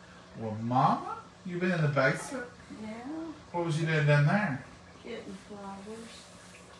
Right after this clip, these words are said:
Speaker 1: So I'm gonna put a good teaspoon,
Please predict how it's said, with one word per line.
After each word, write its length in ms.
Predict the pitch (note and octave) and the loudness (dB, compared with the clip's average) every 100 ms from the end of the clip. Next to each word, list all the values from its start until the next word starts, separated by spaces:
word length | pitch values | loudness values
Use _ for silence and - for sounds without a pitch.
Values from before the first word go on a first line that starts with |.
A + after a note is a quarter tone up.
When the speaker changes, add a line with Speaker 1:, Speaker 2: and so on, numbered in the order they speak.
| - - - - - - | -20 -20 -20 -20 -18 -6
Speaker 1:
So 140 | C#3 | 0
I'm 160 | G3 C4 | 2 4
gonna 180 | C#4+ - | 2 2
put 360 | G#3 F3+ E3 C#3 | 2 4 2 -2
a 80 | C#3 | -2
good 240 | E3+ F#3+ - | 0 0 0
teaspoon, 880 | F3 F3 - D#3+ D#3 D3+ D3+ D3+ | 0 -2 -4 -2 0 0 -2 -2